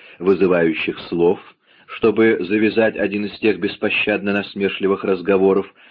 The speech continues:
которые он умел так мастерски поддерживать. Арамис говорил про себя: «Мы услышим сейчас что-нибудь банальное».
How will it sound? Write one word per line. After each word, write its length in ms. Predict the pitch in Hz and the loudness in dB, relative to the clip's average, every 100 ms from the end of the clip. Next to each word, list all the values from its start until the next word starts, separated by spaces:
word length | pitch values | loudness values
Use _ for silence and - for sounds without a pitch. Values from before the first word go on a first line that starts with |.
| - | -10
которые 480 | 98 98 95 95 95 | -6 0 4 4 4
он 240 | 98 95 | 0 -2
умел 340 | 104 95 95 90 | -2 0 0 0
так 320 | 98 92 - | -2 -4 -6
мастерски 840 | 95 92 - 95 - - 95 92 - _ | -8 -8 -6 -6 -6 -8 -6 -6 -8 _
поддерживать. 840 | 92 87 80 90 78 85 85 - _ _ _ _ _ _ _ _ | -6 -4 -2 -2 -2 -4 -6 -8 _ _ _ _ _ _ _ _
Арамис 640 | 92 90 95 107 180 - | -2 2 2 2 -2 -4
говорил 440 | 98 143 135 101 90 | -4 -2 0 -2 -4
про 160 | 107 | -6
себя: 480 | - - 80 80 73 _ _ _ _ _ _ _ _ | -8 -6 -2 -2 -4 _ _ _ _ _ _ _ _
«Мы 160 | 165 196 | -4 -4
услышим 460 | - 190 185 165 | -2 -4 -2 -4
сейчас 400 | - 147 156 151 - - | -4 -2 0 -2 -4 -18
что-нибудь 600 | - 143 135 117 123 87 | -2 0 0 0 -2 0
банальное». 640 | 101 92 82 76 73 | -2 0 -2 -4 -8